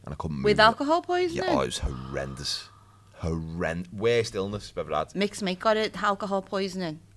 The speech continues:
Speaker 2: on, uh, his own stag do in Malia, and they'd
Speaker 1: Oh.
Speaker 2: gone for a week, and I think he got it on, like, day two.
Speaker 1: <laughs> Oh, God.
Speaker 2: So all the other lads just had a ball, and he
Speaker 1: Oh,
Speaker 2: was just,
Speaker 1: without
Speaker 2: like,
Speaker 1: him?
Speaker 2: shivering in
Speaker 1: Oh,
Speaker 2: bed for
Speaker 1: no,
Speaker 2: the
Speaker 1: that's
Speaker 2: whole week.
Speaker 1: horrible. A week-long stag do, though, that's kind of, he
Speaker 2: That's
Speaker 1: deserves
Speaker 2: old
Speaker 1: that.
Speaker 2: school.
Speaker 1: That is old school.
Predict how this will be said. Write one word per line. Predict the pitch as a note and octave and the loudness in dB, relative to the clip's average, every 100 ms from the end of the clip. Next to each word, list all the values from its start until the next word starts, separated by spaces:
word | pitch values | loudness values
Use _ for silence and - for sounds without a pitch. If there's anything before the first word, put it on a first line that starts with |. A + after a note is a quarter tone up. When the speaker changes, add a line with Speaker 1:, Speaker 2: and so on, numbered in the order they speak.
| - | -6
Speaker 2:
on, | D#3 D#3 - | -2 -2 -4
uh, | E3 D#3 - | -4 -4 -4
his | D#3 | -2
own | F3+ E3 E3+ | 0 0 -2
stag | - D#3+ E3 | -4 -4 -4
do | F#3 F3+ | -4 -2
in | E3 | -2
Malia, | E3 D#3+ E3 F3 F3+ | -4 -4 -2 -2 -2
and | E3+ | -2
they'd | E3 | -2
Speaker 1:
Oh. | E3+ | -2
Speaker 2:
gone | D#3+ | -2
for | D#3 F3+ | -2 -6
a | |
week, | E3 D#3+ | -6 -6
and | F3+ | -6
I | |
think | F3 F3+ | -6 -8
he | F#3 | -8
got | E3 D3+ | -6 -6
it | - | -6
on, | F3 | -6
like, | F3+ - | -6 -6
day | E3 D#3+ | -8 -6
two. | D3+ D#3 F#3 | -4 0 0
Speaker 1:
<laughs> | |
Oh, | A#3+ - | -2 -6
God. | - - - | -10 -8 -2
Speaker 2:
So | F#3+ | 2
all | G3+ | 4
the | G3+ | 4
other | G3 | 2
lads | D#3+ D#3+ - G3 | 0 -2 -4 -10
just | F3+ - | -10 -4
had | E3 D#3+ | -4 -2
a | |
ball, | D#3 D3+ D#3 F#3 | -4 -4 -4 -4
and | F#3 | 4
he | G2 | 6
Speaker 1:
Oh, | F#2+ | 8
Speaker 2:
was | F2 | 6
just, | |
Speaker 1:
without | F2 F#2+ | 4 4
Speaker 2:
like, | G2+ - | 6 6
Speaker 1:
him? | A#2 - - | 2 -4 -10
Speaker 2:
shivering | - - F#3 E3 F3+ G3+ | -4 -2 -2 -2 -2 0
in | G3+ | 0
Speaker 1:
Oh, | |
Speaker 2:
bed | C3 | 2
for | B2 | 4
Speaker 1:
no, | A2+ A2+ G2 | 4 4 2
Speaker 2:
the | F#2+ | 0
Speaker 1:
that's | - | 0
Speaker 2:
whole | F2+ | 0
week. | |
Speaker 1:
horrible. | F#2 G2 F#2 - - - - | 0 -4 -8 -10 -20 -20 -6
A | C3 | 0
week-long | D#3+ G#3 A#3 G#3 | 2 4 4 4
stag | F#3+ A#2 C3 | 4 2 2
do, | G3+ | 0
though, | G#3 F3+ - | 4 4 2
that's | - | -10
kind | - F#3 G3 | -4 -2 -2
of, | - - | -4 -8
he | C#3 | 0
Speaker 2:
That's | F3+ | 4
Speaker 1:
deserves | B2 A3 - | 8 6 6
Speaker 2:
old | G3 | 6
Speaker 1:
that. | F#3 | 6
Speaker 2:
school. | F#3+ F#3 | 6 2
Speaker 1:
That | E2 D#2 | 2 2
is | D2+ | 2
old | D#2+ E2+ | 0 -2
school. | - C#2 | -2 -2